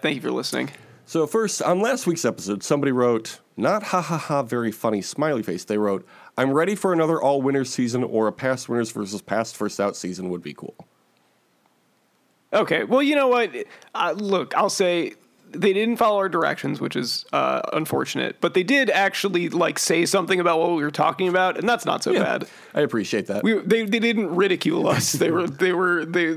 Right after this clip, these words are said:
Speaker 1: had an opinion about Survivor. That's not the worst thing in the world.
Speaker 2: They, they weren't annoyed with us, and they weren't trying to, uh, write promo for some spam bot.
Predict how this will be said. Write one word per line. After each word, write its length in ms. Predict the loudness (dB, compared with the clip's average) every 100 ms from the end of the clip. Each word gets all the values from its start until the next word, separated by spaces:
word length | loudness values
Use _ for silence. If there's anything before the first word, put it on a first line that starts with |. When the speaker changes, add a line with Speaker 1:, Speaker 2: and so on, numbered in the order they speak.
| -2 0
Speaker 1:
had 160 | 2 2
an 60 |
opinion 320 | 2 2 2 2
about 220 | 0 0
Survivor. 400 | -2 -2 -2 -2
That's 180 | -2 -2
not 140 | -2
the 80 | -2
worst 200 | -2 -4
thing 100 | -6
in 60 | -4
the 40 |
world. 220 | -2 -2 2
Speaker 2:
They, 260 | 2 2
they 180 | 0 2
weren't 240 | 2 2
annoyed 260 | 2 2 2
with 120 | 2
us, 160 | 0 0
and 120 | 2
they 120 | 2
weren't 400 | 0 0 0 0
trying 320 | 0 2 2 0
to, 500 | 0 2 2 -2 -2
uh, 200 | -2 -2
write 540 | -4 -2 0 -2 -6 -4
promo 440 | 0 0 0 -4
for 280 | -6 -6 -6
some 360 | -4 -4 -4 -8
spam 460 | -6 -4 -2 -4
bot. 260 | -8 -10